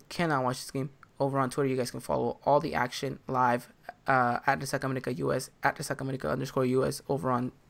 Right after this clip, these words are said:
uh, Instagram. Uh, Brian, where is your Twitter?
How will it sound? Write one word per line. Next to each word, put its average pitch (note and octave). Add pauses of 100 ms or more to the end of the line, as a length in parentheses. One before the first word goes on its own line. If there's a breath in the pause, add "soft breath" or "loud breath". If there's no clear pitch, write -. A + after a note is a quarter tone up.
uh, C3
Instagram. F#3+ (580 loud breath)
Uh, F3
Brian, F#3+
where G#3
is G3+
your F#3+
Twitter? F#3